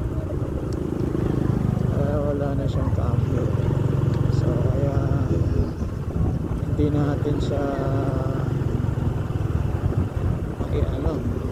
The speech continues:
may larga ng talagang ano. Hindi talagang larga niya.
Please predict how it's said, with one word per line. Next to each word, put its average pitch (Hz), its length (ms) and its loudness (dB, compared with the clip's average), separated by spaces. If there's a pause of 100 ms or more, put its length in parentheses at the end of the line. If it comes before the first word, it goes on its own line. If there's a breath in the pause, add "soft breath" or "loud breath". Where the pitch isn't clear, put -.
(340)
may 131 240 -4
larga 147 400 -2
ng 151 160 -4
talagang 143 480 -2
ano. - 160 -2 (1700)
Hindi 139 400 2
talagang 139 400 0
larga 139 320 -2
niya. - 240 -4